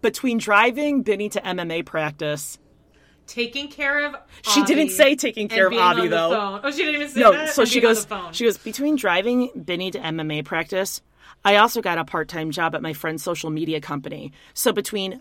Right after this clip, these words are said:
Speaker 1: being in the car, taking care of Avi, and being on my phone, <sighs> it's too much."
Speaker 2: Wow, what
Speaker 1: Are
Speaker 2: a
Speaker 1: you
Speaker 2: life.
Speaker 1: fucking kidding me?
Speaker 2: Ooh.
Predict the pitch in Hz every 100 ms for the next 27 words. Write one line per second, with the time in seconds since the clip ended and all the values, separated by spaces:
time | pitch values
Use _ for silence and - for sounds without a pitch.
0 | - 240 240 254 277 277 - 170 156 151
1 | 156 _ _ - 220 226 226 - 226 233
2 | - 165 160 156 156 151 _ - 208 175
3 | 190 190 196 165 160 - 170 170 180 208
4 | - _ _ _ _ _ - - - -
5 | - - - 247 185 147 - - - _
6 | _ 254 214 214 196 214 262 214 226 247
7 | 214 190 208 208 - 269 285 277 - -
8 | 208 170 160 151 330 339 311 269 240 220
9 | 202